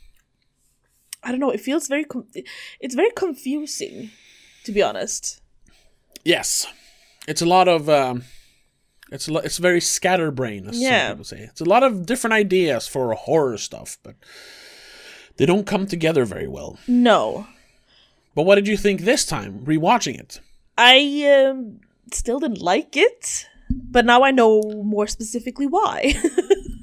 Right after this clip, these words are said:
Speaker 1: I guess.
Speaker 2: <laughs> Okay.
Speaker 1: Like, I, I get the idea. I see what they were trying to do. But it, it's like they went overkill.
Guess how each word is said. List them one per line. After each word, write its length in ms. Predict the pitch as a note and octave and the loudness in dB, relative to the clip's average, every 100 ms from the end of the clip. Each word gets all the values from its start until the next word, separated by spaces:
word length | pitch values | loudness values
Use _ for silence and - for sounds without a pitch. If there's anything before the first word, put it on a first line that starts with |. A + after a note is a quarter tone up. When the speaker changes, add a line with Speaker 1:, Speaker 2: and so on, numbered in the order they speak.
| - _ - - | -20 _ -18 -2
Speaker 1:
I 160 | F#3 - | 2 4
guess. 500 | F#3+ F#3 F#3 F3 D3 | 4 4 4 2 -2
Speaker 2:
<laughs> 140 | F3 | -4
Okay. 520 | G3 E3 C3 D3 C#3 A#2+ | -4 -4 -4 -4 -2 2
Speaker 1:
Like, 160 | - E3+ F3 - | 2 2 -10 2
I, 200 | D#4 - | 4 6
I 60 | D#4 | 4
get 360 | B3 E4 F4 - | 0 -4 -4 0
the 100 | G4 | 4
idea. 640 | G4 C4+ C3 F3+ A#3+ D4 - - _ _ | 4 2 -6 -2 -2 -4 -16 -20 _ _
I 100 | A#3+ | -4
see 260 | B3 C#4+ D#4 | -2 -4 -4
what 140 | F4 | -2
they 60 | D#4+ | -4
were 140 | B3 | -6
trying 360 | B3 A#3+ G3+ G#3 | -4 -2 0 -2
to 60 | |
do. 380 | G3+ D3 D#3+ C4 _ _ _ _ _ _ _ _ _ _ _ _ _ _ | -6 -8 -8 -10 _ _ _ _ _ _ _ _ _ _ _ _ _ _
But 120 | D4 D4+ | -2 -2
it, 100 | - | -4
it's 180 | C#4 D4+ | -6 -2
like 180 | D#4 D#4 | -2 -2
they 80 | |
went 200 | D4 C4+ B3+ | -2 -2 0
overkill. 560 | A#3 G3+ G#3+ B2 G#3+ | -2 -2 -4 -8 -8